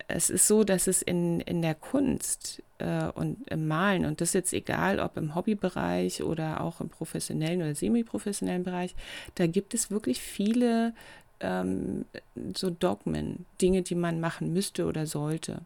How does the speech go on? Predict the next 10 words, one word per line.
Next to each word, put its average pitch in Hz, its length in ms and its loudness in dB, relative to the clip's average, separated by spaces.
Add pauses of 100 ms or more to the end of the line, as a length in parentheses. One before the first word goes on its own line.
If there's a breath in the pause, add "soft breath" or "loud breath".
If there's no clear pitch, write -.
(380 loud breath)
Wie 240 140 6
zum 208 220 4
Beispiel, 170 680 2 (400 loud breath)
man 170 240 4
soll 160 420 2 (180)
großformatig 165 800 2
malen 139 540 -4 (680 loud breath)
oder, 156 880 4
ähm, 147 380 -2 (100)
Ölfarben 190 1400 4